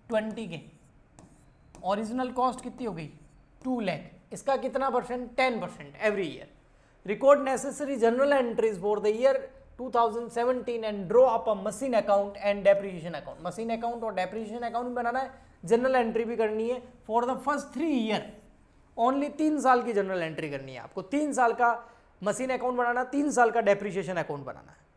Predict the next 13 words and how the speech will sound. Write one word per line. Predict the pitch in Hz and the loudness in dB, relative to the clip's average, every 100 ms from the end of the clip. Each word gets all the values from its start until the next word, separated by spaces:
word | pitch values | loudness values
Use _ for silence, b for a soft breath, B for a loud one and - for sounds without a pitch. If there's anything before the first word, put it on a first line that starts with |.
| _ _ _ _ _ _ _ _ | _ _ _ _ _ _ _ _
आया | - 208 | 4 6
समझ | 247 269 277 | 6 4 4
में? | 233 151 - - _ _ _ _ _ _ | 2 -2 -10 -20 _ _ _ _ _ _
बताइए, | 214 208 180 139 - - _ - | 2 4 2 -2 -14 -20 _ -6
एक | 190 | 2
बार | 220 220 | 4 6
करो | 220 208 | 6 6
reply | 196 196 185 | 4 4 2
फटाफट, | 151 139 - - _ _ _ _ _ _ _ _ _ _ _ _ _ _ _ _ _ _ _ _ _ _ _ _ _ _ _ _ _ _ _ _ _ _ _ _ _ _ _ _ _ _ _ b b b b _ - | 2 -4 -6 -14 _ _ _ _ _ _ _ _ _ _ _ _ _ _ _ _ _ _ _ _ _ _ _ _ _ _ _ _ _ _ _ _ _ _ _ _ _ _ _ _ _ _ _ b b b b _ -4
फिर | 190 | 2
हम | 190 | 2
सबसे | 202 202 247 | 2 0 2
पहले | 220 220 226 | 6 8 6